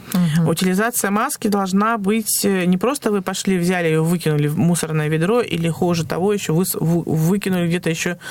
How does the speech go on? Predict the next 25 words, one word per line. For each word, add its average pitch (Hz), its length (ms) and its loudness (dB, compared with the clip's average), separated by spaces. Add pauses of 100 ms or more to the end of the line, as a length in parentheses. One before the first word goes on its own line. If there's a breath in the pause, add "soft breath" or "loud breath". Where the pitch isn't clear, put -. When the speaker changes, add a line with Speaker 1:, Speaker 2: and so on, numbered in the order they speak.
(200 loud breath)
Speaker 2:
на, 160 400 0 (120)
Speaker 1:
На 185 120 2
улице. 170 220 0
Speaker 2:
на 180 220 2
улице, 233 680 2 (340 loud breath)
или 190 200 2
там 170 260 -4
на, 160 260 2
в, 170 380 0
в 175 40 4
общественном 170 540 -2
транспорте, 233 680 -2
в 190 40 0
магазине 190 560 2
и 208 40 0
так 190 220 -2
далее. 175 320 -2 (340 loud breath)
То - 60 -2
есть 185 140 -2
масочку 226 460 -2
вы 175 40 0
должны 175 300 0
обязательно 180 480 -2
правильно 170 380 -2
снять, 240 400 0